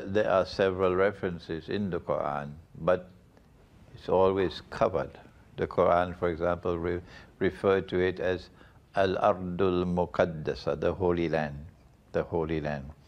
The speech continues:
in which is located the city of Jerusalem. And, uh, the Quran says, uh, Christian, you're gonna be surprised when I tell you this.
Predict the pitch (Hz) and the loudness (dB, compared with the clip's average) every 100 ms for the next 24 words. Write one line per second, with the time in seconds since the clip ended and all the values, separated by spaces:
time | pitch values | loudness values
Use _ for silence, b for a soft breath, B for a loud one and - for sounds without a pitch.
0 | B B - 95 92 98 98 80 82 82 | B B -4 0 2 0 0 -4 -2 -2
1 | - 85 85 76 82 - 82 - 85 73 | 0 -2 -2 -4 -6 -6 -8 -6 -8 -8
2 | 76 87 87 80 76 71 71 - B B | -8 -8 -6 -6 -8 -8 -10 -18 B B
3 | B B B - - 101 104 98 98 - | B B B -2 2 4 6 6 6 2
4 | 104 110 120 - 131 180 226 - - 90 | 0 2 4 4 2 0 -2 -6 0 2
5 | 90 104 104 - 101 - 95 87 - 90 | 4 2 -2 -4 -4 -2 -4 -4 0 0
6 | 110 117 101 90 82 80 82 - 95 - | 0 0 0 0 -2 0 -2 -2 -2 0
7 | 302 277 135 - 82 76 - 71 71 69 | 0 -2 -2 -2 -2 -2 -2 -2 -2 -4
8 | 67 69 - - | -6 -10 -14 -18